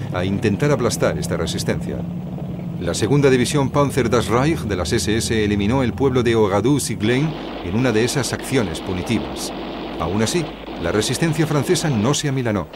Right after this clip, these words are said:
El general de Gaulle, el comandante en jefe de las fuerzas francesas libres, había ordenado que no se produjera resistencia en París. Esta decisión había sido tomada por una parte para preservar la ciudad intacta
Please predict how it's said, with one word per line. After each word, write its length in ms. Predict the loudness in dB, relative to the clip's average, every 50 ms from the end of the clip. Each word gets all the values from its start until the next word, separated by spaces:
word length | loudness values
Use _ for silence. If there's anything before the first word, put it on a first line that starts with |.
| -14 -14 -14 -16 -16 -16 -16 -18 -18 -14 -6
El 200 | -4 -2 -2 -2
general 360 | -2 0 0 2 4 4 4 4
de 120 | 2 4
Gaulle, 280 | 6 6 6 4 2 0 -6 -8
el 120 | -8 -6
comandante 540 | -2 0 0 2 2 2 2 2 2 2 0
en 100 | 0 0
jefe 300 | 0 0 -2 0 0 0
de 80 | 0 0
las 160 | -2 -2 -2
fuerzas 380 | 0 0 0 0 0 -2 -4 -4
francesas 540 | -4 -6 -4 -2 -2 -4 -2 -2 -6 -4
libres, 360 | -2 -2 0 2 0 0 -2 -4 -10 -16 -16 -16 -16 -10 -6
había 280 | -6 -2 0 2 4 4
ordenado 460 | 4 4 2 2 4 4 4 4 2
que 80 | 2 2
no 80 | 0
se 140 | 0 0 0
produjera 460 | 0 0 0 0 0 0 2 2 2
resistencia 560 | 2 2 0 -2 -2 0 0 0 0 0 -2
en 100 | -2 0
París. 400 | 0 0 0 0 0 -2 -4 -4 -4 -4 -6 -6 -6 -6 -6 -6 -6 -6 -6 -6 -6 -8 -6 -2
Esta 260 | -2 -2 0 2 2 2
decisión 520 | 2 2 0 0 -2 0 2 2 2 2
había 220 | 2 2 2 0
sido 260 | 0 0 2 2 2 2
tomada 340 | 2 2 2 4 2 2
por 140 | 2 2 0
una 140 | 2 2 2
parte 340 | 2 2 2 2 0 0 0
para 200 | 2 2 2 2
preservar 460 | 2 0 -2 0 0 0 0 0 0
la 140 | 2 0 -2
ciudad 340 | -2 0 -2 0 0 0 0
intacta 540 | -2 -4 -2 -2 -2 -2 -2 -2 -4 -4